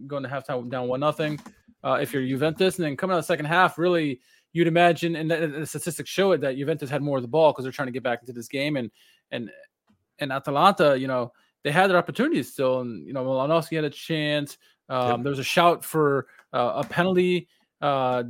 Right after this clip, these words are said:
Speaker 1: why, I don't know if, I don't think they reviewed it, and it, it was, I don't think it was a penalty, but, you know, there was a shout
Speaker 2: No.
Speaker 1: for it late in the game. Um, but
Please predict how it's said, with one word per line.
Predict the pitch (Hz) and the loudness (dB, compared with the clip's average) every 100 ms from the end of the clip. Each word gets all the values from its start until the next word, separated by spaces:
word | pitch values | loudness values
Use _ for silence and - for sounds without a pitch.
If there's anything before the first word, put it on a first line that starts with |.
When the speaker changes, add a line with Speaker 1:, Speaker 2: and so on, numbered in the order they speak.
| 123 - | -10 -16
Speaker 1:
why, | 113 143 135 139 | -14 -6 -2 0
I | |
don't | 143 151 | 0 0
know | |
if, | 135 - | -4 -2
I | 156 | 0
don't | 151 151 | 0 -2
think | 151 | -4
they | 147 | -4
reviewed | 127 123 147 170 | -4 -4 0 2
it, | 180 | 2
and | 214 | 0
it, | 196 | 0
it | 220 | 2
was, | 190 143 | 2 2
I | - | 0
don't | 185 | 0
think | 165 | 0
it | 143 | -2
was | 131 127 | -2 -2
a | |
penalty, | 139 127 123 | -4 -4 -4
but, | 113 117 | -4 -4
you | 127 | -4
know, | 120 110 | -6 -6
there | 90 | -6
was | 135 | -8
a | 120 | -4
shout | 117 113 | 2 2
Speaker 2:
No. | |
Speaker 1:
for | 117 131 123 | 0 -4 -2
it | |
late | 123 | -4
in | 117 | -4
the | |
game. | 120 123 120 - _ _ _ | -6 -6 -6 -10 _ _ _
Um, | 120 117 117 110 110 - _ 135 | -4 -2 -4 -6 -12 -20 _ -4
but | 135 | -4